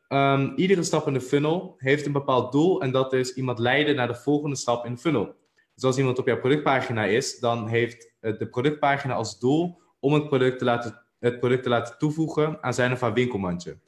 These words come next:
Daarna kom je bij de checkout en daarbij is het doel betalingsgegevens invullen en afrekenen. Als we kijken naar de Facebook ad, dan staat die bovenaan de funnel en het doel daarvan is om iemand naar je website te krijgen. Dus wat je daarbij wil doen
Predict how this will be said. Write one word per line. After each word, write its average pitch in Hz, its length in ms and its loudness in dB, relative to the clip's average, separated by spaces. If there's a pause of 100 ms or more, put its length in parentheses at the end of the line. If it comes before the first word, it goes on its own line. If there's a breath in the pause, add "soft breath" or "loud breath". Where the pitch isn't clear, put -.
(300 soft breath)
Daarna 131 240 -2
kom 131 100 -2
je 120 60 0
bij 113 100 2
de 104 120 -2
checkout 180 580 2 (220 soft breath)
en 113 200 -6
daarbij 135 340 4
is 123 100 0
het 110 140 -6
doel 117 480 -4
betalingsgegevens 139 720 -2
invullen 120 580 -2
en 117 80 -6
afrekenen. 104 580 -2 (960 soft breath)
Als 143 160 0
we 156 60 0
kijken 165 260 2
naar 156 100 4
de 151 60 2
Facebook 175 400 0
ad, 127 340 2
dan 127 340 0
staat 135 300 0
die 127 140 0
bovenaan 131 460 2
de 117 80 -2
funnel 120 420 0
en 117 80 -2
het 117 180 -4
doel 131 220 2
daarvan 135 420 2
is 120 120 -2
om 117 100 -8
iemand 123 240 -6
naar 117 120 0
je 113 80 0
website 123 340 0
te - 100 -12
krijgen. 98 400 -4
Dus 110 360 -4
wat 120 160 -2
je 127 80 0
daarbij 147 280 2
wil 131 160 0
doen 156 300 -2